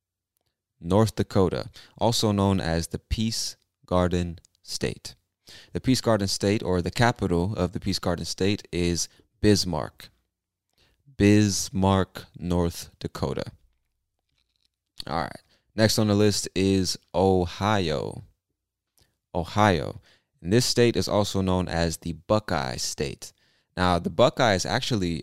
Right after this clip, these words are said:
a type of tree, if I'm not mistaken, but the buckeye is also the,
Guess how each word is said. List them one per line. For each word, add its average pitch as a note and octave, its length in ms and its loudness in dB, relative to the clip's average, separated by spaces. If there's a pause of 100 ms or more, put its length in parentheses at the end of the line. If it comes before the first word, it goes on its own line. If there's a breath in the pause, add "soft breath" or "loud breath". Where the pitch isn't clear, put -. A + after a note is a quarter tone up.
(120)
a - 40 -6
type - 220 -4
of - 140 -12
tree, A2 320 0
if E2 100 -6
I'm F2 80 -4
not E2+ 160 -4
mistaken, E2 540 -2 (280 loud breath)
but F#2 220 -2
the - 80 -6
buckeye F2+ 520 2
is E2+ 100 -2
also G2+ 560 2
the, F2 540 -4